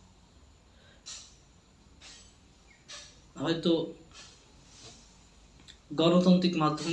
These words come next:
দিয়ে আসবে। তাহলে গণতান্ত্রিক মাধ্যম দিয়ে যদি আসে, গণতন্ত্রের মাধ্যমে যদি আবার সরকার আসে, সে যে সরকারই হোক, হতে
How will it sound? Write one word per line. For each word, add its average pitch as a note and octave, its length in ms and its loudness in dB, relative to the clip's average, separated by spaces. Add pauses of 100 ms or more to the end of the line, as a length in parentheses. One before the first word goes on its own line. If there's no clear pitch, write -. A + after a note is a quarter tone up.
দিয়ে E3+ 160 4 (100)
আসবে। D3+ 220 -4 (4000)
তাহলে D#3 260 0
গণতান্ত্রিক F#3 680 4 (100)
মাধ্যম E3 380 4
দিয়ে G#3 220 2
যদি F3+ 140 4 (160)
আসে, - 220 0 (200)
গণতন্ত্রের F3 640 2
মাধ্যমে D#3 360 2 (100)
যদি F#3+ 200 6
আবার E3 220 0
সরকার C#3+ 280 -2 (100)
আসে, - 180 -6 (640)
সে - 120 2 (100)
যে G#3 80 8 (120)
সরকারই A3 420 2
হোক, A#2+ 140 -4 (120)
হতে D3+ 180 -6